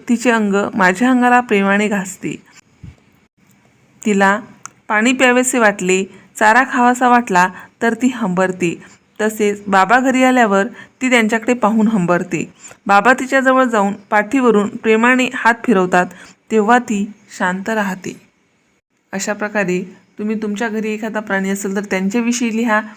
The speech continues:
घरी नसेल तर शेजारी तरी आपल्या आजूबाजूला प्राणी फिरत असतात, त्या प्राण्याविषयी थोडक्यात माहिती लिहिली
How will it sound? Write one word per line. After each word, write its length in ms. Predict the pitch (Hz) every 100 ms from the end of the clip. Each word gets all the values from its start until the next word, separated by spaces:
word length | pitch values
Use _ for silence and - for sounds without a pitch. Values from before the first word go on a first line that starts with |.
| - - _
घरी 260 | - 262 277
नसेल 360 | 285 277 240 233
तर 60 | 254
शेजारी 380 | 240 226 220 233
तरी 160 | 240 240
आपल्या 440 | 226 226 214 214 294 - _ -
आजूबाजूला 640 | 190 190 208 202 190 208
प्राणी 380 | 214 208 180 190
फिरत 320 | 202 233 226
असतात, 380 | 226 220 - 175 - - - - _
त्या 100 | 226
प्राण्याविषयी 680 | 214 185 190 185 196 214 208
थोडक्यात 280 | 208 - 190
माहिती 320 | 180 185 180 175
लिहिली 300 | 185 220